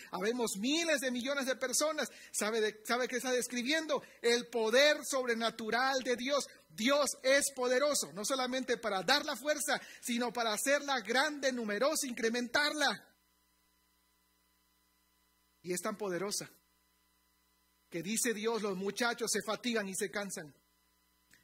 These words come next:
Los jóvenes flaquean y caen. Pero los que esperan a Jehová tendrán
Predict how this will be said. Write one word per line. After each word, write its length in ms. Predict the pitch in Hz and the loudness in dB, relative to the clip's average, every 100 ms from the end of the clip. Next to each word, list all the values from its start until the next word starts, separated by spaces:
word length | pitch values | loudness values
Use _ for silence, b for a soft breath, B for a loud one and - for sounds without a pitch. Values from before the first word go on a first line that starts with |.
| _ - | _ -8
Los 160 | 208 | -2
jóvenes 400 | 233 240 226 214 | 0 0 0 -2
flaquean 480 | 226 202 240 240 220 | -2 -2 2 0 0
y 80 | 226 | -2
caen. 440 | 240 233 196 147 _ _ _ _ _ _ _ _ - | 0 0 -4 -12 _ _ _ _ _ _ _ _ -8
Pero 160 | 180 | -2
los 160 | 190 202 | 0 2
que 80 | 214 | 0
esperan 400 | 202 247 233 226 | 0 2 2 0
a 80 | 214 | 0
Jehová 500 | 220 208 233 175 - | 0 0 0 -2 -2
tendrán 580 | 202 180 226 269 262 | -2 2 2 2 -2